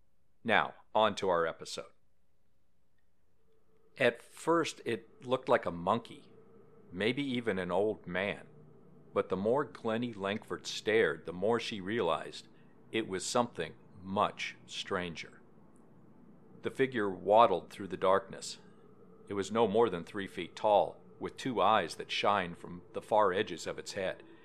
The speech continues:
And good Lord, was it covered in metal? Or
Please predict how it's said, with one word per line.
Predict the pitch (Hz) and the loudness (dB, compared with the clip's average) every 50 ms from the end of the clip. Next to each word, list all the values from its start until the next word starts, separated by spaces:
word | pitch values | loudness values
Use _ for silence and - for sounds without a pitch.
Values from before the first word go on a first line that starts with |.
| - - - - | -20 -20 -14 -10
And | - 92 90 85 - - | -10 -10 -10 -10 -12 -6
good | - 139 147 - - | -2 0 0 -2 -2
Lord, | 82 82 90 110 113 110 82 - - - - - - - - - - - - - - | -4 -2 2 2 4 4 2 0 -4 -10 -18 -20 -20 -20 -20 -20 -20 -20 -20 -10 -6
was | 104 101 - | -6 -4 -4
it | 98 - - - - | -6 -8 -10 -12 -6
covered | - 117 113 135 139 104 | -4 -2 -2 -2 -2 -4
in | 80 76 76 | -4 -4 -6
metal? | 80 82 87 90 123 147 151 - - - - - - - - - - - | -6 -6 -4 -4 -4 -6 -8 -12 -18 -20 -20 -20 -20 -20 -20 -20 -14 -6
Or | - 95 87 85 | -4 -4 -2 -4